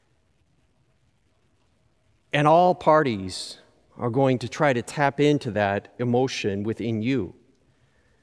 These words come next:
to get you to respond in a particular way, perhaps in a way that even consciously you don't really even are aware of.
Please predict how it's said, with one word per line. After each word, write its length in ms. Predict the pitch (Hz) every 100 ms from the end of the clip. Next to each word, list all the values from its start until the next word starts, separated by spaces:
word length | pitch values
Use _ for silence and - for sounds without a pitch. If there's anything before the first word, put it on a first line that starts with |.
| _ _ _ _ _ _ _ -
to 100 | 131
get 260 | 175 -
you 100 | 185
to 120 | 151
respond 800 | 139 139 123 - 160 151 151 139
in 100 | 135
a 40 | 123
particular 640 | 147 127 139 - 131 123
way, 560 | 123 131 120 98 90 - _ _ _ _
perhaps 380 | 156 147 160 -
in 80 | 151
a 60 |
way 280 | 139 143 147
that 200 | 135 127
even 520 | 139 135 135 123 117 - -
consciously 800 | 156 151 147 127 123 117 117 - - _ _ _ _ _
you 180 | 117 135
don't 260 | 139 135
really 240 | 127 135 135
even 300 | 120 123 117
are 180 | 117 120
aware 380 | 113 127 139
of. 380 | 92 71 - -